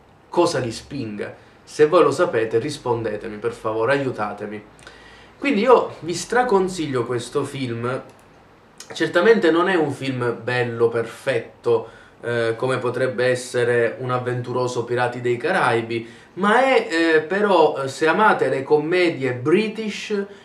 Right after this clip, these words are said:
e piene di ironia, eh, assolutamente Mordecai è straconsigliato. Ehm, e poi, secondo me, eh, la, l'interpretazione di Johnny Depp è abbastanza divertente. Certo,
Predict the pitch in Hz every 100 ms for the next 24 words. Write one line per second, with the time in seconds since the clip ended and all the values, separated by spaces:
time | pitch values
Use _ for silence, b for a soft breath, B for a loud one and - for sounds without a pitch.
0 | B _ - 160 156 - - 160 160 139
1 | 147 180 220 156 139 151 156 160 165 -
2 | 185 - 196 202 226 160 139 127 131 165
3 | 185 151 151 139 120 113 113 143 127 -
4 | - 180 180 143 127 - 113 104 104 101
5 | 101 110 B B B B _ 147 156 151
6 | 147 143 139 143 143 143 135 127 127 110
7 | - 170 165 220 175 139 - 113 135 147
8 | 151 165 196 185 143 - 123 120 117 117
9 | 131 147 139 147 156 156 151 151 185 175
10 | 143 127 156 143 139 165 151 - 127 127
11 | 127 135 131 - 127 123 123 - 143 131
12 | 120 - 113 107 113 135 - 151 127 113
13 | 104 107 131 123 - 113